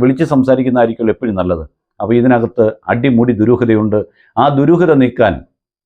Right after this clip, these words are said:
ശരിയായ അന്വേഷണമാണ് വേണ്ടത്. ശരിക്കും പറഞ്ഞാൽ സി ബി ഐ എൻക്വയറി വേണം നമുക്ക് അങ്ങ് ആവശ്യപ്പെടാം. കാരണം പണ്ട് ഇരുപത്തൊന്നിൽ സി ബി ഐ എൻക്വയറി ആയല്ലോ, ഇന്ന് ചോദിച്ചാൽ കേരളത്തിലെ പല മാധ്യമങ്ങളും കുരുങ്ങും എന്നുള്ളതാണ് സത്യം. ഒരാളിൻ്റെ സ്വകാര്യതയെ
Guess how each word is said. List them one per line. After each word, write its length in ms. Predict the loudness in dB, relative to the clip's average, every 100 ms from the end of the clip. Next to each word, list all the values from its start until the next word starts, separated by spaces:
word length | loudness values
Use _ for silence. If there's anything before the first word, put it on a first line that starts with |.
| _
ശരിയായ 360 | 0 2 4 4 2
അന്വേഷണമാണ് 480 | 0 0 -2 0 0
വേണ്ടത്. 260 | -2 -6 -12 _ _ _ _ _ _ -2
ശരിക്കും 260 | 0 2 2
പറഞ്ഞാൽ 280 | 2 0 0 -4 _ _ -4
സി 100 | 0 2
ബി 100 | 2
ഐ 40 | 2
എൻക്വയറി 240 | 2 2
വേണം 160 | 2 2
നമുക്ക് 180 | 0 0
അങ്ങ് 100 | 0
ആവശ്യപ്പെടാം. 420 | 0 -2 -8 -10 -12 _ -2
കാരണം 260 | 0 0 0
പണ്ട് 200 | 2 2
ഇരുപത്തൊന്നിൽ 500 | 2 2 0 0 0 0
സി 80 | 0
ബി 100 | 0 0 -2 -4 -6 -4 -2 0 -2 -4 -2 0
ഐ 40 |
എൻക്വയറി 240 | 0 0 2 2
ആയല്ലോ, 240 | 2 -2 -8 _ _
ഇന്ന് 160 | 0 0 2
ചോദിച്ചാൽ 420 | 2 2 0 -2 -4 _ _ _ _
കേരളത്തിലെ 380 | 2 2 2 0 2
പല 100 | 2 2
മാധ്യമങ്ങളും 640 | 0 0 0 2 0 0 -4
കുരുങ്ങും 380 | -2 0 2 2 -2 -6 -6
എന്നുള്ളതാണ് 400 | -4 0 0 0
സത്യം. 300 | -4 -18 -20 _ _ _ _ _ _ _ _ _ _ _
ഒരാളിൻ്റെ 500 | 0 4 4 2 2 2
സ്വകാര്യതയെ 580 | 2 4 2 2 2